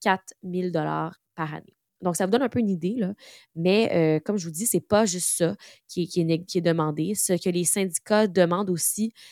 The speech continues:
c'est, euh, d'alléger la composition des classes qui comprennent souvent des enfants en difficulté ou avec des besoins particuliers. Ça, c'est, ça fait partie des demandes. Alors là, euh, l'offre a été rejetée, donc on repart en égo. Le conflit de travail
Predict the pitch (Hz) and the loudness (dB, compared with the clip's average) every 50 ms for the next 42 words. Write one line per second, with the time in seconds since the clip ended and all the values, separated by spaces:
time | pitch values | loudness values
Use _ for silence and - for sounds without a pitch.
0 | - _ - - - - 208 202 208 196 - 160 165 165 170 208 214 226 233 196 | -20 _ -8 -4 0 2 2 4 4 2 2 2 0 2 4 6 8 8 8 6
1 | 180 165 214 220 190 165 - - 202 214 - - 226 196 165 151 - - 196 185 | 6 4 2 2 0 -2 -2 -4 -6 -6 -2 0 -2 -2 -2 -2 -4 -2 -2 -2
2 | 208 170 175 160 - 170 156 151 160 180 190 - - - - - 175 175 - - | -2 -2 -6 -6 -4 -4 -4 -2 -4 -4 -6 -10 -16 -18 -10 -6 -6 -4 -2 -2
3 | 202 208 185 - - 196 190 202 220 214 196 175 160 180 170 160 151 - - 185 | -4 -4 -4 -6 -8 -2 -2 -2 0 0 -2 -2 0 0 0 0 0 -2 -2 -2
4 | 196 208 - - - - _ _ _ - 190 175 165 156 160 170 196 190 - 226 | -2 -2 -4 -14 -20 -20 _ _ _ -2 0 0 0 -2 -2 -4 -4 -4 -4 -6
5 | - - 208 170 160 _ - 190 208 220 - - 202 196 175 156 185 208 196 160 | -6 -4 -6 -8 -6 _ 2 2 4 2 0 2 4 4 4 4 2 0 -2 -2
6 | 170 160 151 165 175 175 165 185 196 208 - - 196 170 147 - - - - - | -6 -4 0 2 2 2 2 0 -4 -4 -4 -2 -2 -2 -2 -4 -10 -12 -10 -10
7 | 170 151 151 - _ _ _ _ _ - _ _ _ _ _ - - 196 190 - | -10 -10 -10 -14 _ _ _ _ _ -20 _ _ _ _ _ -6 -4 -4 -2 -2
8 | 175 160 - 156 165 151 156 151 - - - 196 190 170 - - 78 - - 165 | -2 -4 -2 -2 -2 -2 -2 -4 -6 -6 -6 -6 -4 -4 -4 -6 -6 0 2 4
9 | 165 165 175 190 214 240 240 - - 180 170 165 170 165 185 208 226 - - 180 | 6 6 8 8 8 8 8 6 6 6 6 4 4 4 4 4 4 2 0 -2
10 | 175 - - 190 175 175 165 160 - - - 175 190 196 185 160 160 - - 165 | -2 0 0 0 2 2 2 2 0 0 0 -2 -2 0 0 -2 -4 -4 -6 -6
11 | 160 147 180 175 - 220 214 208 196 175 165 160 156 156 151 147 165 190 _ _ | -4 -2 -2 0 4 4 4 4 2 -2 -2 -4 -4 -2 -2 -4 -4 -4 _ _
12 | _ _ _ _ - 165 160 - 165 165 160 - 214 190 - - 156 156 165 170 | _ _ _ _ -2 -2 0 0 0 -2 -2 -4 -8 -6 -4 -2 0 2 2 2
13 | 190 214 | 2 0